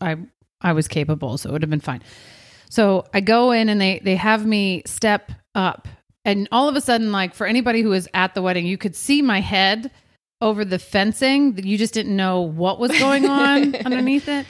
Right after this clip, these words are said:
Speaker 2: You had a bunch of guys in their, um, underwear. With, you were in, like, one of those, uh, like, what is it? The, the lady, the Egyptian lady, um,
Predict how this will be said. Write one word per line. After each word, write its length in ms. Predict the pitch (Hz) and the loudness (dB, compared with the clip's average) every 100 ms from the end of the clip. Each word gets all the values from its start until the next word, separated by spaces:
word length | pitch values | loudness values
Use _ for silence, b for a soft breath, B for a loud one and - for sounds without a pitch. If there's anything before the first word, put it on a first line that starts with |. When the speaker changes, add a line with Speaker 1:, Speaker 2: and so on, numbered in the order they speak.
| - | -8
Speaker 2:
You 120 | 330 | -4
had 100 | 311 | -2
a 40 | 233 | -2
bunch 240 | 233 226 | -4 -6
of 100 | 226 | -8
guys 420 | 196 190 185 196 | -4 -2 0 0
in 80 | 202 | -2
their, 180 | 190 180 | -2 -2
um, 280 | 185 190 185 | -2 -4 -4
underwear. 580 | 180 196 180 190 180 185 | -4 -2 0 2 2 0
With, 300 | 170 165 180 | -2 -6 -4
you 120 | 190 | -4
were 120 | 202 | -2
in, 120 | 196 | -2
like, 180 | 185 180 | -2 -2
one 100 | 190 | -2
of 60 | 185 | 0
those, 220 | 180 170 | 0 0
uh, 260 | 175 156 - | -2 -2 -2
like, 140 | 170 139 | -4 0
what 140 | 185 | 0
is 140 | 202 | 0
it? 160 | 170 - | -2 -4
The, 480 | 175 170 160 - 170 - | -2 0 -2 -6 -10 -2
the 160 | 170 | -2
lady, 480 | 175 185 185 190 185 | 2 2 4 4 0
the 320 | - 180 165 | -4 -4 -2
Egyptian 460 | 185 190 185 180 180 | 0 -2 -4 -6 -2
lady, 400 | 175 170 175 - | -2 0 -2 -4
um, 440 | 156 151 147 165 | -4 -4 -6 -12